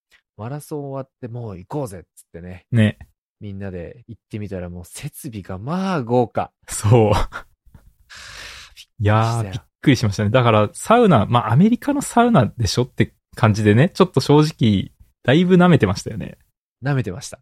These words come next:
Speaker 2: うん。
Speaker 1: 舐めてました。
Speaker 2: そしたらめちゃくちゃ豪華で、なんか、サウナも三つありました？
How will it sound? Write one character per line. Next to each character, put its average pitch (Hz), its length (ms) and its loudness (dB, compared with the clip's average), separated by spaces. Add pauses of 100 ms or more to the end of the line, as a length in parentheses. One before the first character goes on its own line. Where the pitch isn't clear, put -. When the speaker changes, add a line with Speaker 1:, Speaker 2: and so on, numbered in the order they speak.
(140)
Speaker 2:
う 110 100 4
ん。 143 240 0 (680)
Speaker 1:
舐 107 140 -10
め 101 80 -10
て 87 60 -12
ま 85 100 -14
し - 120 -20
た。 - 140 -20
Speaker 2:
そ - 240 -20
し - 140 -16
た 160 180 -4
ら 123 100 0
め 101 240 0
ち - 160 -14
ゃ 170 40 -4
く - 140 -18
ち - 140 -2
ゃ 180 80 4
豪 175 260 2
華 98 160 0
で、 95 160 -2
な 95 120 -2
ん 92 120 -2
か、 - 240 -14 (1120)
サ 226 220 2
ウ 196 80 6
ナ 110 100 6
も 95 120 4
三 113 180 0 (120)
つ 208 400 -4
あ 160 80 0
り 165 80 2
ま 165 80 0
し - 100 -12
た？ - 200 -16